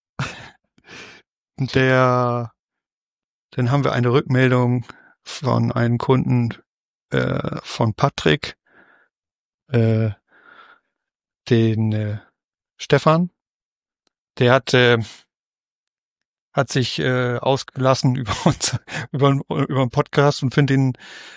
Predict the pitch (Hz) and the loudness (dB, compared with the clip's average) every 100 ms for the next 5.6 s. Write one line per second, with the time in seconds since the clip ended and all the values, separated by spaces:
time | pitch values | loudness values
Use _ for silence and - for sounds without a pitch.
0 | - _ - - 151 151 151 - - 139 | -20 _ -12 -2 2 4 4 2 -2 -2
1 | 147 - 147 147 151 147 - - 156 - | -2 -6 -10 -4 0 0 0 2 2 2
2 | 147 160 - 147 147 139 147 143 147 135 | 0 0 0 2 2 2 0 0 0 0
3 | 147 139 123 - 139 135 - 185 139 - | 0 0 -2 -2 0 0 0 0 0 -2
4 | - 139 123 - 131 160 180 - 151 131 | -6 -6 -4 -2 0 2 2 0 -4 -4
5 | - 143 127 127 - | -2 -2 0 -2 -4